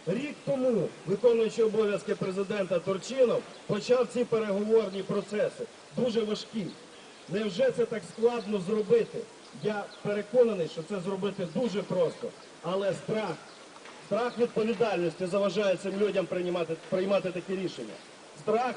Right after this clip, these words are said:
того, що озброївши своїми руками саму активну і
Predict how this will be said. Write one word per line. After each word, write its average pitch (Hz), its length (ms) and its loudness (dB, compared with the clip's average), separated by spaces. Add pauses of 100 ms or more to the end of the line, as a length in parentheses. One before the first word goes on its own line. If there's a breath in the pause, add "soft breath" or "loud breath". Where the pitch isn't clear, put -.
того, 240 460 6 (300)
що 202 200 2
озброївши 220 720 4
своїми 220 500 0
руками 202 500 0 (560)
саму 233 420 0
активну 202 680 -2 (360)
і 214 100 -2